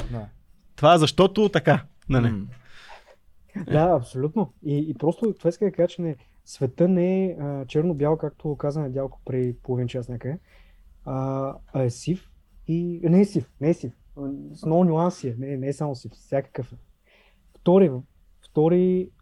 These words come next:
Speaker 3: втора референция, един такъв шедьовър, американска история Хикс.
Speaker 2: Мгм.
Speaker 1: О, супер филм.
Speaker 3: И,
Speaker 2: Мгм.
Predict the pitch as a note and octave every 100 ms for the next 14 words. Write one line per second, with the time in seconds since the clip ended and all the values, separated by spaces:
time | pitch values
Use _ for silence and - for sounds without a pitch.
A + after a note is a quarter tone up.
0 | - _ D#3+ E3 E3 D3+ D3 D3+ D3+ -
1 | C#3+ G3+ _ _ _ - D#3+ E3 D#3 -
2 | - D#3 - - C3+ A#2+ C#3+ C#3+ C3+ G3
3 | - - _ _ - C#3 C3+ B2 C#3+ E3+
4 | - E3+ - D3+ D3+ B2+ D3 - - _
5 | _ D3 A#2+ - - A#2+ - B2+ B2 A2
6 | A#2 F2 C#3+